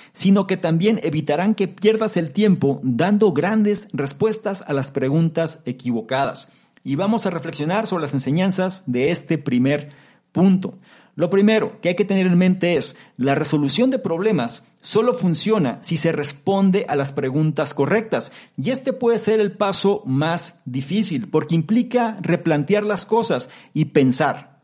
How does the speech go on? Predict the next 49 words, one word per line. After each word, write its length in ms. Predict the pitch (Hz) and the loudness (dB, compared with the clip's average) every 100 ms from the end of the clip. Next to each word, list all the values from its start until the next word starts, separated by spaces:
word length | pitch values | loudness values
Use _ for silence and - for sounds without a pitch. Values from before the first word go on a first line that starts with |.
| _ - - _ - | _ -20 -20 _ -2
Uno 340 | 170 185 196 | 4 4 4
de 80 | 180 | 0
los 140 | 151 | -2
aspectos 580 | 143 - 185 185 196 165 | -4 -2 -4 -2 -4 -4
que 140 | - 147 | -2 2
he 20 | |
insistido 560 | 170 175 147 185 180 | 2 0 -4 -2 0
es 140 | 175 - | -2 -2
que 400 | 175 175 170 - - | -2 -2 -2 -8 -4
hoy 180 | 175 | 0
en 160 | 196 175 | 2 4
día 480 | 180 185 180 - - | 4 2 2 0 -4
uno 160 | 151 175 | 0 0
de 40 | |
los 120 | 156 - | 0 -2
problemas 580 | 135 131 175 175 160 | -2 2 2 0 -2
que 220 | - 123 143 | -4 -2 0
hay 180 | 175 190 | 0 -2
es 100 | 175 | -6
que 80 | 190 | -4
la 80 | 165 | -4
gente 380 | 170 185 156 | -2 -2 -2
ya 160 | 120 165 | -2 0
no 120 | 185 | 0
quiere 220 | 190 185 | 0 0
pensar. 640 | 190 120 104 175 214 - _ - _ _ | 0 0 0 0 -2 -6 _ -20 _ _
Quiere 380 | 156 185 202 190 | 2 4 4 2
que 100 | 165 | 0
le 120 | 139 | 2
den 200 | 180 185 | 4 2
todas 180 | 196 196 | 2 2
las 120 | 175 | 0
soluciones 640 | 147 131 - 175 185 180 | 0 -2 0 2 2 0
casi 420 | - 170 160 185 | -4 -6 -2 -2
de 140 | 127 127 | 0 -2
forma 420 | - 160 165 165 | 0 2 2 2
inmediata 680 | 131 131 127 135 226 160 - - - - | 2 2 4 4 2 0 -4 -8 -8 -4
o 80 | |
simplemente 580 | 143 269 247 220 226 220 | 2 2 4 4 4 4
intentar 480 | 214 185 156 147 220 | 2 4 0 2 2
una 140 | 208 | 2
opción 420 | 190 - 220 233 - | 0 2 4 2 0
y 100 | 165 | -6
pensar 400 | 135 151 143 175 | -2 -2 0 0
que 140 | 208 - | 0 0
con 160 | 160 | 0
eso 160 | 170 185 | 2 0
será 220 | 147 143 | 0 0
suficiente. 680 | 147 143 123 156 156 - | -2 -4 -2 0 0 -2